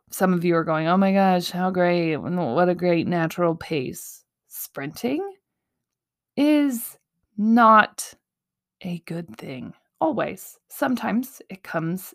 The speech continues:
in handy. Yes. However, sometimes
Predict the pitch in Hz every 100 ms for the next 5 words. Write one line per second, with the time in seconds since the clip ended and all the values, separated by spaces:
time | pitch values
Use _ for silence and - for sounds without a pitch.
0 | - 190 190 - 135 127 131 - _ _
1 | _ - 160 135 - - - _ - _
2 | - 403 269 226 - 190 _ _ _ _
3 | _ _ _ _ _ _ _ _ _ _
4 | _ _ _ _ _ _ _ _ _ -
5 | 254 220 175 185 247 262 -